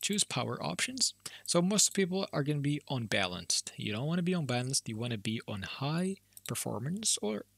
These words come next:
A M D high performance, okay? But I have ultimate performance, so why not? For the people who don't have ultimate performance, and most of the people are watching don't have ultimate performance, they can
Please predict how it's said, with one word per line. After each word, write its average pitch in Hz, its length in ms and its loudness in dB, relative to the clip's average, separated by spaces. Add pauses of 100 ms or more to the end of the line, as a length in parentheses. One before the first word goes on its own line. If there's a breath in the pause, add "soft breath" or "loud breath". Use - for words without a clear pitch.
(120)
A 170 140 4
M 123 100 0
D 117 160 -2
high 110 180 -4
performance, - 800 -2
okay? - 260 0 (640 loud breath)
But 202 400 6 (120)
I 220 100 4
have 110 320 2
ultimate 175 400 2
performance, 85 600 0
so 90 140 2
why 101 200 -2
not? 160 260 -2 (720 loud breath)
For 247 140 4
the 214 80 4
people 135 280 2
who 123 140 -2
don't - 280 0
have 110 220 -2
ultimate 107 360 -4
performance, 160 580 0
and 110 100 -2
most 120 260 -2
of 104 40 -8
the - 80 -2
people - 180 -4
are 95 100 -4
watching 92 400 -4
don't 151 220 -2
have - 180 -4
ultimate - 320 -6
performance, 180 500 2
they 202 140 -2
can 180 140 0